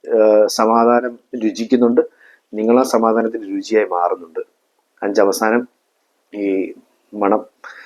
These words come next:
ഏഹ്, സുഗന്ധമായി മാറുന്നുണ്ടോ? സമാധാനത്തിന്റെ സുഗന്ധം നിങ്ങള്, നിങ്ങൾക്ക് കിട്ടും, പ്രാർത്ഥിക്കുമ്പോഴേ കിട്ടത്തുള്ളൂ. ആ കുന്തിരിക്കം മണക്കുക എന്ന് പറയുന്ന രീതിക്ക് ക്രിസ്തുവിന്റെ പ്രസൻസിലായിരിക്കുമ്പോൾ നിങ്ങൾക്ക് ആ സമാധാനത്തിന്റെ മണം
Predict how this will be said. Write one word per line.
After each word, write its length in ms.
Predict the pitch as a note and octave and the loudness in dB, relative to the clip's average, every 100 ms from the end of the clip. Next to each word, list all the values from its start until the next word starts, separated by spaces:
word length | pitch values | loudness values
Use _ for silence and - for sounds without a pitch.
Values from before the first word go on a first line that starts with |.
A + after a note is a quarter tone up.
| - - | -20 -10
ഏഹ്, 280 | G2 F#2 G2 - - | -4 -2 -2 -6 -14
സുഗന്ധമായി 500 | - - C3+ D#3+ D#3 | -4 0 4 4 2
മാറുന്നുണ്ടോ? 500 | G#2+ F#2 F2+ F2 F#2 _ _ _ _ - | 0 -4 -10 -14 -16 _ _ _ _ -6
സമാധാനത്തിന്റെ 1000 | A#2 A2 C3 C#3 D3 D3+ D3 D3 C#3+ | -4 2 2 4 4 2 0 -2 2
സുഗന്ധം 600 | D3 C3+ C3 C3+ C#3 D3 - _ _ _ D3+ | 2 2 0 0 2 0 -2 _ _ _ 0
നിങ്ങള്, 360 | D3 C#3+ C#3+ D3+ _ _ _ _ _ _ C3+ | 2 6 4 2 _ _ _ _ _ _ -2
നിങ്ങൾക്ക് 380 | C#3+ D3+ F#4 | 2 2 4
കിട്ടും, 360 | D#3+ B2 C#3+ - _ _ _ _ | 2 4 0 0 _ _ _ _
പ്രാർത്ഥിക്കുമ്പോഴേ 580 | - G#2+ G#2+ C3 C3 D3+ | -4 -4 -4 -6 0 4
കിട്ടത്തുള്ളൂ. 500 | C#3+ G#2+ F#2+ F#2 F#2 _ - | 4 0 -4 -6 -8 _ -12
ആ 20 | |
കുന്തിരിക്കം 460 | G#2+ A2+ A#2 B2 C#3 | -8 -2 0 2 0
മണക്കുക 280 | B2 A2+ B2 | -2 0 0
എന്ന് 220 | A#2 A2+ | 2 0
പറയുന്ന 220 | A2+ A2 | 0 0
രീതിക്ക് 360 | G#2+ G#2+ C3 C#3 _ _ _ - | -2 -2 -4 -4 _ _ _ -8
ക്രിസ്തുവിന്റെ 440 | A#2 - C#3 C3+ | -6 2 2 4
പ്രസൻസിലായിരിക്കുമ്പോൾ 840 | B2+ B2 G#2+ B2 B2+ C3 A2+ A#2 A#2+ | 2 2 2 2 2 2 2 0 -4
നിങ്ങൾക്ക് 260 | A2 G#2 | -4 -2
ആ 60 | A#2 - - _ | -2 -2 -20 _
സമാധാനത്തിന്റെ 680 | - A2 G#2+ A2+ A2+ A2+ A#2 | -2 0 2 2 0 -2 -2
മണം 240 | A2 G#2 | 0 -2